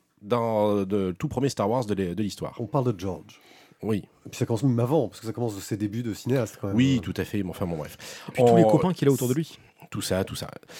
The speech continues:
Speaker 1: Euh, donc l'idée, c'est effectivement de, ben, de parler, euh, des débuts de, des débuts de George, et notamment à travers donc le, le Nouvel Espoir. Euh, et, euh, et donc, ben, on, on part, on va. Alors,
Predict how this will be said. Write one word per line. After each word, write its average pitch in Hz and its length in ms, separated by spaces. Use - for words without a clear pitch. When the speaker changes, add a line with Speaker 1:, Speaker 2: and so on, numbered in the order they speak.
Speaker 1:
Euh, 101 400
donc 131 260
l'idée, 147 300
c'est 139 140
effectivement 123 540
de, 107 460
ben, 82 180
de 85 100
parler, 82 360
euh, 90 140
des 87 160
débuts 90 260
de, 90 240
des 87 140
débuts 90 260
de 90 120
George, 101 280
et 90 60
notamment 90 400
à 82 80
travers 87 340
donc 85 260
le, 78 280
le 82 140
Nouvel 82 240
Espoir. 131 380
Euh, 92 380
et, 113 200
euh, 90 340
et 85 120
donc, 98 300
ben, 87 240
on, 80 380
on 92 120
part, 90 520
on - 40
va. 82 340
Alors, 82 200